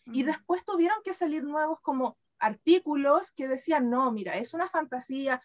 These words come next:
Speaker 1: sí se
Speaker 2: Ujú.
Speaker 1: incorporaron bandas sonoras distintas, sí se
Speaker 2: Ujú.
Speaker 1: incorporaron como nuevas modas, o sea, se,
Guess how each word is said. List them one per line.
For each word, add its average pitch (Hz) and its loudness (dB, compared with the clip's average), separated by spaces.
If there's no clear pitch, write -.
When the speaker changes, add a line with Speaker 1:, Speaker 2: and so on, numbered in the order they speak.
Speaker 1:
sí 311 2
se 370 -2
Speaker 2:
Ujú. 359 -4
Speaker 1:
incorporaron 285 0
bandas 254 0
sonoras 247 -4
distintas, 254 -2
sí 359 2
se 254 -6
Speaker 2:
Ujú. 269 -4
Speaker 1:
incorporaron 277 -2
como 247 -2
nuevas 254 -2
modas, 269 2
o - -20
sea, - 2
se, - -6